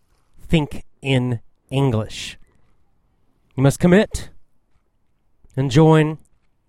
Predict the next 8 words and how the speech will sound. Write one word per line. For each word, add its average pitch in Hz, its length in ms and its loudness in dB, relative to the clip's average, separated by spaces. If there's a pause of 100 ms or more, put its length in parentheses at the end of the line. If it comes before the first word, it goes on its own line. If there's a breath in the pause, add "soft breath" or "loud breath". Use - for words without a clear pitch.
(1000)
my 123 140 0
V 156 180 4
I 151 80 6
P 143 180 2
program 117 600 0 (380)
today, 120 720 0 (2250)
or - 80 -20
stay, 143 640 0